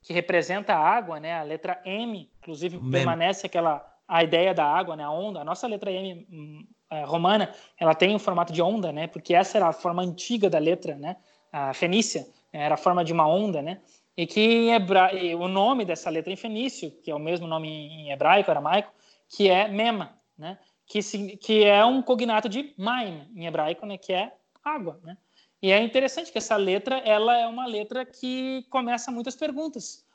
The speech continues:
Speaker 1: Madua? Por quê? É, mi? Quem? Ma? O quê? Então, por que essa, é, traz essa ideia de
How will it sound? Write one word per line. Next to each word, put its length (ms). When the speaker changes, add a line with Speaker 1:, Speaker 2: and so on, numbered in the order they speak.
Speaker 1:
Madua? 640
Por 120
quê? 460
É, 140
mi? 580
Quem? 420
Ma? 460
O 80
quê? 480
Então, 420
por 140
que 300
essa, 380
é, 240
traz 320
essa 240
ideia 300
de 320